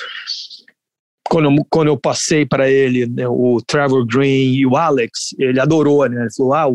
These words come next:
muito bom, muito bom mesmo", né? Inclusive o Tom ficou, ele, quando ele, quando eu mostrei, é, esse, essa música do Alex, né, desse brasileiro que morou no Leblon aí, ele ficou ama-,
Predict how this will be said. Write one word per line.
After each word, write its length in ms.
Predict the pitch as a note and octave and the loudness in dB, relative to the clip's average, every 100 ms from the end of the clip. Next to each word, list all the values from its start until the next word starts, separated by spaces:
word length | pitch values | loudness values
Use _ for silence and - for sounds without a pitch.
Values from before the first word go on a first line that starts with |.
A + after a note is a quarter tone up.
| A#2 - | -4 -4
muito 200 | C#3+ - | -4 -2
bom, 340 | C3 D3 D3+ | 0 2 2
muito 260 | B2 C3 D3 | 0 0 0
bom 300 | C3 C3+ B2+ | 0 2 0
mesmo", 400 | A#2+ A#2 - - | 0 -4 -6 -10
né? 140 | B2 | -8
Inclusive 380 | C3+ D#3 C#3+ G3+ | -4 0 2 4
o 40 | A3 | 2
Tom 240 | G#3 A3+ | 0 0
ficou, 300 | G3+ - - | -2 -6 -6
ele, 160 | D#3 D#3+ _ _ - | -4 -4 _ _ -2
quando 180 | F3+ | 0
ele, 320 | F3+ E3 D#3 C3+ - - - - - - _ _ | 2 4 2 0 -12 -20 -18 -20 -20 -20 _ _
quando 120 | - E3 | -2 0
eu 40 | |
mostrei, 300 | D#3+ - F#3 E3 C#3+ D#3 - | 0 0 0 0 -2 -6 -6
é, 840 | D3 C3+ C3 B2+ - C#3 - D3+ - | -4 -2 0 -2 -4 -6 -6 -6 -6
esse, 680 | - D3+ C3+ B2+ A#2+ A#2 B2 - - - - | -4 0 2 2 0 -2 -4 -6 -10 -16 -8
essa 160 | - D3+ | -2 2
música 320 | D#3 C3+ D3 | 2 2 0
do 100 | D3 | 0
Alex, 440 | F#3 D#3+ A#2+ - C3+ | 0 0 -2 -6 -8
né, 240 | C3+ D3 | -4 -2
desse 580 | B2+ A#2+ - B2+ A#2 G#2+ G#2+ - _ C#3 | -2 -4 -4 -2 -2 -4 -8 -16 _ -2
brasileiro 480 | C#3+ C3+ C#3+ E3+ | 0 2 2 2
que 100 | C#3 | 0
morou 280 | C#3 C3+ D3 | 0 0 2
no 60 | C3+ | 2
Leblon 380 | B2+ A#2 D3 B2+ | 0 0 0 0
aí, 360 | C#3+ F3+ C#3+ | 0 0 0
ele 140 | C#3+ D3 | -2 -4
ficou 240 | - D#3+ | -4 -4
ama-, 180 | D3 C3+ | -4 -6